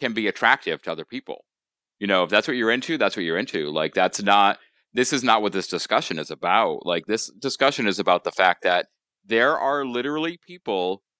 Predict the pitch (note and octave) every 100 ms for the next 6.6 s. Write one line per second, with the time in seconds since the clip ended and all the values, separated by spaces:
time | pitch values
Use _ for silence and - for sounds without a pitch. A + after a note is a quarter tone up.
0 | _ _ - C3+ D#3 D#3+ C#3+ C#3 B2+ B2+
1 | A2+ G#2 G2+ G2+ - _ _ G#2 G2 F#2+
2 | F2 F#2+ G#2 A#2+ B2+ C3 B2 A2+ A#2 G#2+
3 | G#2 G2 G2+ - F#2+ - G2+ G2+ G2 F#2
4 | F#2 F2 E2+ G2 E2 - - _ _ _
5 | G#2+ G2 F2+ F2 A2+ G2+ F#2+ G2 - -
6 | G#2 E2 C2+ - - -